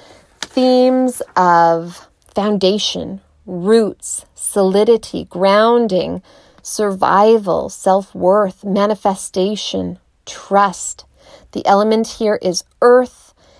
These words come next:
and the demon is fear. On a physical level,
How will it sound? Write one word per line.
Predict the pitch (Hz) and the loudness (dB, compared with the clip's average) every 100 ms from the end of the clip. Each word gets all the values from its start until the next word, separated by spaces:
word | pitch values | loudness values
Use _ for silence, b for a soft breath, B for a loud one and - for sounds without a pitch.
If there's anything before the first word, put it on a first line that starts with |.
| b b - | b b -4
and | 185 185 | 0 0
the | |
demon | 175 185 220 247 262 254 254 | -2 -4 0 2 4 2 0
is | 214 202 - - - | -4 -4 -6 -14 -8
fear. | 175 180 165 170 - _ - _ _ _ - - | 0 2 2 -2 -8 _ -20 _ _ _ -18 -2
On | 190 185 185 185 | 0 4 4 2
a | 185 | -2
physical | - 247 254 - 285 285 277 - | 0 0 0 0 4 6 6 2
level, | 247 240 254 277 381 | 2 2 4 2 0